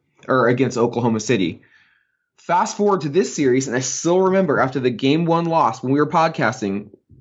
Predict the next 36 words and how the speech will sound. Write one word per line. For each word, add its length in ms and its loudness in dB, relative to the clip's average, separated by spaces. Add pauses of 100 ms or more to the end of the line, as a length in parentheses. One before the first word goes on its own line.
we 320 0
really 320 2
thought 480 -2
we 180 0
blew 280 2
a 60 2
Rodney 340 0
Hood 200 2
ceiling 340 0
game. 440 -6 (840)
Little 260 0
did 160 0
we 140 0
know 260 0
he 180 0
had 260 -2
more 320 -2
in 120 -4
store. 720 -2 (180)
He 160 -6
had 180 2
nineteen 600 0
points 400 0
in 160 0
twenty-four 520 0
minutes 420 2
on 220 0
eight 220 -2
shots, 480 0 (440)
hit 280 -2
two 220 2
of 120 -4
three 220 0
attempts 320 -2
from 160 -6
downtown, 720 0